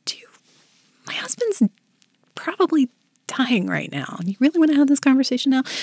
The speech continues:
Stephanie, thank God, bless her. She, um, she came in and ran interference 'cause she saw me turning various shades of purple. Um, and, um, I ended up getting up on the bed next to Steve.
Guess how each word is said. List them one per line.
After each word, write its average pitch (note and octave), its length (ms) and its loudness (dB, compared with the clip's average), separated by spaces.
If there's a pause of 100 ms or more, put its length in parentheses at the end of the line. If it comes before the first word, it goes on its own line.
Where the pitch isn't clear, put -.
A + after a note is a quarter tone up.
(140)
Stephanie, A3+ 560 2
thank E3+ 240 -4
God, E3 340 -2
bless F3 320 0
her. - 200 -8
She, A3 340 4
um, F3+ 260 6 (840)
she C4+ 120 0
came A#3+ 220 6
in G3 60 6
and D#3+ 120 4
ran D#3+ 220 4
interference D#3+ 500 -2
'cause - 140 -4
she - 100 -4
saw F3 180 -4
me E3+ 300 -2 (180)
turning F3 320 -2
various E3 300 -4
shades D#3 260 -6
of - 60 -12
purple. E3+ 400 -8 (260)
Um, F3 480 -2 (1080)
and, F#3 180 2
um, E3+ 280 0
I G3+ 120 4
ended G3+ 260 4
up E3 120 0
getting F3+ 260 2
up D#3 140 -4
on E3+ 140 0
the E3+ 80 0
bed E3 220 -2
next E3 280 -4
to - 80 -8
Steve. E3+ 500 -4